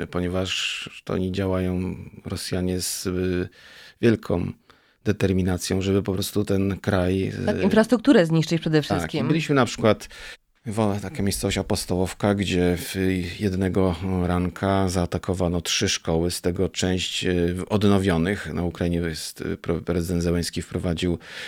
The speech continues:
Speaker 1: taki program, e, wielkich, e, inwestycji.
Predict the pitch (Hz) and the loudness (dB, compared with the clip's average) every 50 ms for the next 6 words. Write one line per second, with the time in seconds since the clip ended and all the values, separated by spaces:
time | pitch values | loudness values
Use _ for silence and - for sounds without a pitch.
0 | - - _ - - - - 98 95 90 92 90 90 87 87 85 87 - - - | -14 -14 _ -8 -6 0 2 2 4 4 4 2 2 2 0 -2 -4 -8 -6 -4
1 | 98 90 90 85 85 85 87 92 87 78 62 62 87 - 98 92 95 85 - - | -2 0 0 0 0 0 0 0 0 -2 -2 -4 -2 0 0 0 0 -2 -4 -8
2 | - - - - - 95 92 92 90 87 87 85 87 95 - _ _ _ _ _ | -8 -8 -8 -4 -2 0 2 2 2 2 2 0 -2 -4 -10 _ _ _ _ _
3 | - 101 92 90 98 87 - - 92 85 - - - 87 90 98 107 | -2 0 0 2 0 -2 -2 -2 -4 -4 -4 -4 -4 -2 -2 -4 -4